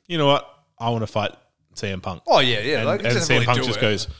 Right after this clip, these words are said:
Speaker 2: Okay.
Speaker 1: <laughs> "Okay.
Speaker 2: <laughs> I don't
Speaker 1: No
Speaker 2: know why
Speaker 1: worries, Sting."
Speaker 2: I don't know why you said it like Scooby-Doo,
Speaker 1: Scooby-Doo.
Speaker 2: mate. Um, did you say
Speaker 1: Okay,
Speaker 2: you think
Speaker 1: Sting.
Speaker 2: Christian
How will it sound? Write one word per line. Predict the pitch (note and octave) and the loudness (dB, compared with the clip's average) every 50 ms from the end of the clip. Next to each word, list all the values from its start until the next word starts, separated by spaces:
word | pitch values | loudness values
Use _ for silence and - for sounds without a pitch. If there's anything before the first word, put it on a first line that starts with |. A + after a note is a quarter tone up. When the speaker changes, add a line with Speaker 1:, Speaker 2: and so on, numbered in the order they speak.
| - - - _ _ _ _ _ _ _ _ _ _ _ _ _ _ _ _ _ _ _ _ _ _ _ - - - - - D3 | -18 -20 -20 _ _ _ _ _ _ _ _ _ _ _ _ _ _ _ _ _ _ _ _ _ _ _ -16 -12 -12 -6 -2 0
Speaker 2:
Okay. | D#3 F#3 - - - - - D3 C#3 D3 E3+ F3+ | 2 2 4 4 4 4 6 6 4 4 4 2
Speaker 1:
<laughs> | F3 - - - B2 E3 | 0 -2 -2 0 4 4
"Okay. | G#3 G#3 - F#3+ E3+ D#3+ - - A3+ A#3+ A#3 | 6 8 8 8 8 8 8 6 4 4 4
Speaker 2:
<laughs> | C#4 C#4+ - B3 C4 - - - - C4+ - F#3+ D#3 - - - - - - | 0 -2 0 2 2 2 2 4 4 4 4 4 4 4 4 6 6 4 6
I | - - G3+ | 6 6 8
don't | |
Speaker 1:
No | A#3 A3+ A3+ | 8 10 12
Speaker 2:
know | G#3+ | 12
why | A3 B3 C#4 B3+ | 12 12 10 10
Speaker 1:
worries, | B3 - - | 8 6 6
Sting." | - F#3+ F3 F3+ F#3+ B3 B3+ | 6 8 8 8 8 6 6
Speaker 2:
I | - G#3+ | 6 8
don't | B3 A#3+ A3 | 8 8 8
know | - A3 | 8 8
why | G#3 F3+ - - | 8 8 6 4
you | A#3 | 0
said | - - G#3+ F3+ - | 4 4 4 4 4
it | A#3+ | 4
like | A3+ F3 D3 - | 2 2 2 0
Scooby-Doo, | - - - - F#3+ F3 D#3+ D#3+ D3 C#3 C#3+ D#3+ D3 C#3+ C#3+ C#3+ | 0 -4 -2 0 2 4 6 6 8 8 6 6 8 8 8 6
Speaker 1:
Scooby-Doo. | - E3 D#3 D#3 D3+ C3 B2+ - - C#4+ F#3 D#3+ D#3+ - - - | 6 4 4 4 4 2 2 2 2 2 2 4 2 0 -2 -4
Speaker 2:
mate. | E3+ C#3 | -2 2
Um, | F3 F3+ F3 F3 E3+ | 2 2 2 0 -4
did | C#3+ F#3+ G3+ F3+ | -6 -6 -4 -4
you | A3+ B3+ A#3+ | -4 -4 -2
say | - C4 A3+ G#3+ G#3 F#3+ F3+ | 2 2 4 4 4 6 8
Speaker 1:
Okay, | G3 G#3+ G3+ - - E3+ F#3+ F4+ | 8 8 8 8 10 10 12 12
Speaker 2:
you | F4 | 10
think | - - E3+ E3+ D#3+ E3 F3 | 10 8 8 10 10 10 8
Speaker 1:
Sting. | - - - | 4 -6 -12
Speaker 2:
Christian | - - - F3+ - - - - E3 D#3 D3 C#3+ C#3 C#3 C3+ C3+ C3+ B2+ B2+ B2 | -8 -4 -2 0 0 0 -2 -2 -2 -4 -4 -4 -6 -8 -8 -8 -8 -8 -10 -12